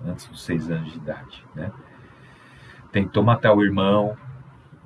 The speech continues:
Eu, eu falo pro irmão, "Ah, põe a cara aqui na espingarda, olha aqui no furinho da espingarda." Ele, o irmão olha, ele atira, só que não rolou <laughs> nada.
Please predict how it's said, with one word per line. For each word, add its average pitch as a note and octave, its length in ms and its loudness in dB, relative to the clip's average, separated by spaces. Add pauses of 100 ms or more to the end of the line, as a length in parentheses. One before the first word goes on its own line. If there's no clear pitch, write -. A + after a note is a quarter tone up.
(280)
Eu, - 260 -10
eu D2+ 100 -8
falo F2 240 0
pro - 140 -6
irmão, F2 200 0
"Ah, D3 80 0
põe A#3+ 240 -2
a A#3 80 -2
cara G3 300 0
aqui E3 160 -6
na E3+ 100 0
espingarda, D3+ 680 2
olha A#3 140 2
aqui G3+ 200 -2
no F3 120 0
furinho D#3 420 2
da C#3+ 80 2
espingarda." B2 640 2
Ele, G#2 140 0
o G#2 140 -6
irmão G2+ 340 -2
olha, G#2 180 2
ele A#2 180 2
atira, A2 500 0
só A#2+ 140 -6
que A2+ 140 -8
não A2+ 100 2
rolou G#2 280 2
<laughs> - 280 0
nada. A#2+ 560 2